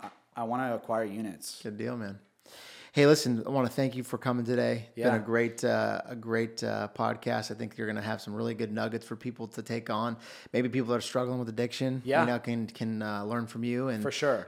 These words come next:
Speaker 2: people that are in real
Speaker 1: Reach
Speaker 2: estate.
Speaker 1: out
Speaker 2: I
Speaker 1: if
Speaker 2: mean,
Speaker 1: you
Speaker 2: abs-,
Speaker 1: are.
Speaker 2: absolutely. Where can we find you?
Speaker 1: Uh, shoot, you can find me on Instagram.
Speaker 2: Instagram?
Speaker 1: Carter Kaufman underscore.
Speaker 2: Carter Kaufman underscore at the end?
Speaker 1: I think so. I just changed it. 'Cause some
Speaker 2: I
Speaker 1: kid
Speaker 2: thought it was
Speaker 1: has
Speaker 2: a, I thought it
Speaker 1: every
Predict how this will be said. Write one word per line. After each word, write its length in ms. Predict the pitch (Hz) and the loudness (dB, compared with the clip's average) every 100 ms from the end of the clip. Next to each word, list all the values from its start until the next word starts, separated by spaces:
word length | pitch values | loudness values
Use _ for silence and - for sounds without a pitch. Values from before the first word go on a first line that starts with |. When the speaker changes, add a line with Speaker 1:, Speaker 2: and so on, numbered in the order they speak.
| - | -8
Speaker 2:
people 200 | 117 113 | -4 4
that 120 | 113 | 4
are 60 | 110 | 4
in 120 | 107 | 4
real 120 | 113 | 4
Speaker 1:
Reach 100 | 117 | 4
Speaker 2:
estate. 140 | 113 123 | 6 6
Speaker 1:
out 140 | 123 | 8
Speaker 2:
I 80 | 113 | 4
Speaker 1:
if 40 | |
Speaker 2:
mean, 100 | 113 110 | 2 2
Speaker 1:
you 40 | |
Speaker 2:
abs-, 300 | 117 123 95 | 4 4 2
Speaker 1:
are. 60 | - | -2
Speaker 2:
absolutely. 440 | 143 127 - 135 123 | 2 4 4 4 6
Where 100 | 151 | 6
can 120 | 165 | 4
we 60 | 156 | 2
find 260 | 131 135 | 4 2
you? 80 | 104 - _ _ | 0 -8 _ _
Speaker 1:
Uh, 800 | - 143 135 131 127 123 120 110 | 2 4 6 6 6 6 6 4
shoot, 320 | 95 - 160 | -2 -2 -2
you 80 | 110 | -2
can 80 | 110 | -6
find 240 | 104 120 117 | -4 -2 -2
me 80 | |
on 140 | 113 113 | -2 -2
Instagram. 480 | 127 139 113 104 98 _ - | -4 -4 -4 -6 -8 _ -2
Speaker 2:
Instagram? 460 | 135 117 123 131 143 - | 0 0 2 2 0 0
Speaker 1:
Carter 240 | 131 135 | 2 2
Kaufman 560 | 135 123 117 135 131 117 | 2 2 2 0 -4 -4
underscore. 560 | 127 131 - 104 98 - _ _ _ - - - | -4 -4 -4 -6 -6 -14 _ _ _ -20 -20 0
Speaker 2:
Carter 300 | - 131 139 | 10 10 10
Kaufman 340 | 139 123 131 | 8 6 4
underscore 380 | - 127 117 135 | 2 2 6 6
at 80 | 117 | 6
the 100 | 120 | 4
end? 220 | 135 151 - | 2 0 -10
Speaker 1:
I 60 | _ | _
think 220 | - 160 | -12 -8
so. 200 | - 104 | -4 -2
I 120 | 107 | -2
just 180 | 127 135 | -2 -4
changed 320 | - 123 113 | -4 -4 -4
it. 260 | 101 87 - _ _ _ - | -8 -10 -16 _ _ _ -2
'Cause 160 | 165 | 0
some 160 | - 196 | 2 0
Speaker 2:
I 20 | |
Speaker 1:
kid 200 | - 202 202 | 0 6 8
Speaker 2:
thought 40 | |
it 40 | |
was 80 | 143 | 10
Speaker 1:
has 160 | 147 135 | 8 6
Speaker 2:
a, 60 | - | 8
I 20 | |
thought 20 | |
it 40 | |
Speaker 1:
every 40 | 175 | 8